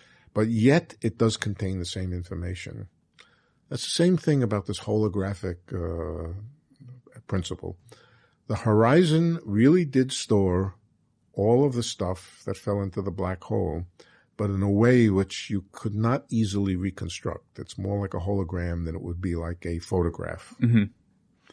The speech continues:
Speaker 2: And how does the reconstruction happen? So say, say we
Speaker 1: Well,
Speaker 2: are in a
Speaker 1: okay.
Speaker 2: black hole.
Speaker 1: For a real hologram,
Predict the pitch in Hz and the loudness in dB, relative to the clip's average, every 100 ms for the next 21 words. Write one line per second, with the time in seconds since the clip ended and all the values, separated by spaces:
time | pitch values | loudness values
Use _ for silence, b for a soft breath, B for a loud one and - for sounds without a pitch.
0 | b b b _ - 117 107 - 117 131 | b b b _ 0 2 2 0 2 2
1 | 139 131 117 104 98 101 - 98 - 90 | 2 -2 -4 -4 -4 -4 -6 -8 -6 -6
2 | - - 90 - 80 - 76 - 98 - | -6 -8 -8 -8 -12 -10 -10 -6 -4 4
3 | 127 117 - - 123 113 117 101 104 98 | 6 6 2 4 6 6 6 6 4 2
4 | 95 90 101 98 90 - - - _ _ | 0 -2 0 0 -2 -4 -8 -10 _ _
5 | _ - 120 107 104 190 254 117 123 110 | _ -4 2 4 6 6 6 6 6 6
6 | 76 73 76 | 4 -2 -6